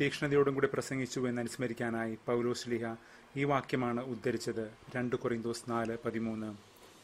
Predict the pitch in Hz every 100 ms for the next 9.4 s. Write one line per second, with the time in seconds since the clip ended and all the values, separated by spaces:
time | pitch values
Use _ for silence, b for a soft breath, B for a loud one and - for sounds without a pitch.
0 | B B B 147 143 - 165 160 143 139
1 | 143 143 143 127 123 - 123 120 127 123
2 | 131 127 135 135 - 147 143 127 - 120
3 | 120 117 117 117 B B B - 135 -
4 | 147 143 139 139 139 139 139 127 120 123
5 | 120 123 117 113 107 117 - 120 120 113
6 | - 117 113 117 104 107 110 - B B
7 | B B - 139 143 143 135 - 131 127
8 | 131 127 139 127 135 139 123 123 120 -
9 | 131 123 -